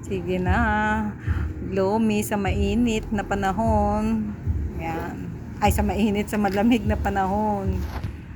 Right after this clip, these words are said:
Yan, guys. Natatakam na ako. Kaming dalawa lang kakain. May, may isa pang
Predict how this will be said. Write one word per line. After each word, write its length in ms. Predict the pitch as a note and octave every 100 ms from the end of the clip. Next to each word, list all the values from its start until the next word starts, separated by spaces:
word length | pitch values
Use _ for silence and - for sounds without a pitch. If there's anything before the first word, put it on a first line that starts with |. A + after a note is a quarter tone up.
| - - F3
Yan, 160 | E3
guys. 480 | - - - - - - - - - - - - - - - - - - - - - - - - - - -
Natatakam 720 | F3+ - E3 - E3+ E3 E3
na 240 | F#3 G#3
ako. 160 | F#3+ F3+
Kaming 320 | F3+ G3 F#3+
dalawa 240 | F#3 F3+
lang 160 | F#3 F#3
kakain. 480 | F#3 F3 F3+ E3+ E3+
May, 320 | F3 E3+ -
may 240 | A3 A3+
isa 80 | G#3+
pang 160 | G3+